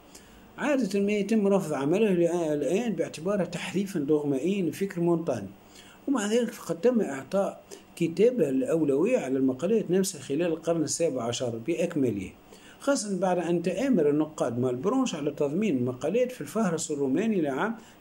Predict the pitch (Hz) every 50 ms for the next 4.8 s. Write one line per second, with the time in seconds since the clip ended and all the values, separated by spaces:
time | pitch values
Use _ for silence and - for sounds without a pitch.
0 | - 254 214 190 - 226 - - 175 180 190 196 190 - 202 180 156 151 147 147
1 | 156 139 123 120 107 104 101 98 - - - - - - - - - - - 269
2 | 254 220 196 180 165 143 165 156 156 - 269 277 240 - - - 156 143 - 202
3 | 214 185 151 131 - 156 156 170 180 160 - - 120 123 120 123 123 123 - 196
4 | 226 247 254 247 202 180 160 151 - - 147 160 202 220 233 233